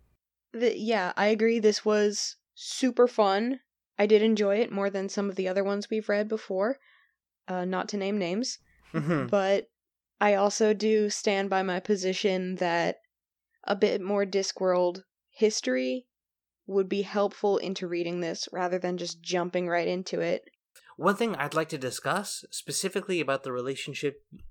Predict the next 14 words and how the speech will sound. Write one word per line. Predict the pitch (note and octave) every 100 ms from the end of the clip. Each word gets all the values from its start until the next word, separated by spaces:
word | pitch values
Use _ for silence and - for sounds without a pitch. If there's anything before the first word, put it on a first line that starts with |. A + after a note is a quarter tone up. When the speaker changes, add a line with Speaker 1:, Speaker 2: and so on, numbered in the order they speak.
| -
Speaker 2:
between | C3+ B2+ - C#3+ C#3 C3+
Tracy | - C3+ B2+ D3
and | C3 A#2
Tepig, | B2 C3 F#3 F#3+ - _
there's | - F3+ G#3 -
some | B3 A3 D3
implied | C3 E3+ G3+ E3+
romantic | D#3 E3 E3 D3
chemistry | - C#3 C#3+ - F3 E3+
between | E3+ E3+ F3+ E3+
them, | F#3 F#3+ G3 - _ - -
even | C3+ C#3+ C#3+
though | C#3+ C3+
we, | C#3 D#3 E3+